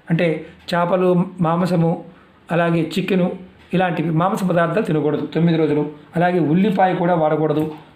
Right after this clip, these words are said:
అలాగే వెల్లుల్లి కూడా వాడకూడదు. మద్యపానం, గుట్కాలు ఇలాంటివి కూడా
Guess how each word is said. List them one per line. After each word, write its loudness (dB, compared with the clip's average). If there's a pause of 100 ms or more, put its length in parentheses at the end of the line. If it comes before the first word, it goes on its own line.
(100)
అలాగే 2
వెల్లుల్లి 2
కూడా 0 (520)
వాడకూడదు. -2 (280)
మద్యపానం, 2 (600)
గుట్కాలు 0 (100)
ఇలాంటివి 2
కూడా 0